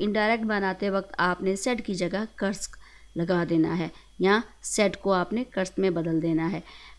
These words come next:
मे को बाहर वाले वर्ब के लिहाज से, बाहर वाला वर्ब क्या होगा? अगर तो माजी में होगा तो माइट आ जाएगा, अगर तो प्रेजेंट में होगा तो मे आ जाएगा। मे को आपने इन दो लफ्ज़ों से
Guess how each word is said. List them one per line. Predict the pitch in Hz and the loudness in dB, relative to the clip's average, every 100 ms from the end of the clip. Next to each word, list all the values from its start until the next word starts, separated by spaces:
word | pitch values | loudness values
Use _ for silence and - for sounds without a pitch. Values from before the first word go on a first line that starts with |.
| 190 | 4
मे | 214 254 269 | 8 10 10
को | 262 | 10
बाहर | 226 220 226 | 10 8 6
वाले | 220 214 | 4 4
वर्ब | 202 196 196 - | 4 2 2 2
के | 202 | 2
लिहाज | 202 214 190 | 2 4 2
से, | 185 196 185 180 - | 2 0 0 0 -2
बाहर | 196 220 | 0 2
वाला | 208 202 | 2 2
वर्ब | 196 190 185 - | 2 0 -2 0
क्या | 185 | 2
होगा? | 185 214 196 | 2 2 0
अगर | - 180 196 | -2 0 0
तो | 190 202 | 2 2
माजी | 175 185 196 | 2 2 0
में | 202 | 0
होगा | 214 185 185 | 0 0 -2
तो | 185 | 0
माइट | 180 165 170 202 | 0 0 0 0
आ | 190 | 0
जाएगा, | 185 190 190 | 0 -2 0
अगर | 190 180 214 | -2 -4 -4
तो | 233 | -4
प्रेजेंट | 220 180 180 180 | 0 2 2 2
में | 180 | 2
होगा | 185 170 175 | 2 0 -4
तो | 190 | -2
मे | 190 170 160 | 0 0 0
आ | 160 | -2
जाएगा। | 165 165 165 165 - - - - | -4 -4 -4 -8 -14 -20 -20 -2
मे | 196 202 | 2 4
को | 202 196 | 4 2
आपने | 180 - 226 - | 0 0 -2 2
इन | 262 | 4
दो | 247 185 | 6 4
लफ्ज़ों | 170 165 175 | 2 0 -2
से | 175 208 | 0 -4